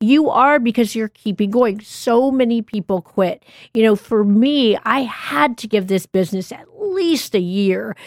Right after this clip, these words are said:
to really get some, some foundation. You know, it's something that you can't just do you know, for a month or two and hope for the best. And for me, I was fortunate enough, my husband supported me when I quit my big corporate job and said, "All right."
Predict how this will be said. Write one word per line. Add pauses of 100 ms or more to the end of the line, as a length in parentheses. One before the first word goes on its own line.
(180)
to
really
get
some,
some
foundation.
You
know,
it's
something
that
you
can't
just
do (440)
you
know,
for (200)
a
month
or
two
and
hope
for
the
best.
And
for
me,
I
was
fortunate
enough,
my
husband
supported
me (280)
when
I
quit
my
big
corporate
job
and
said,
"All
right."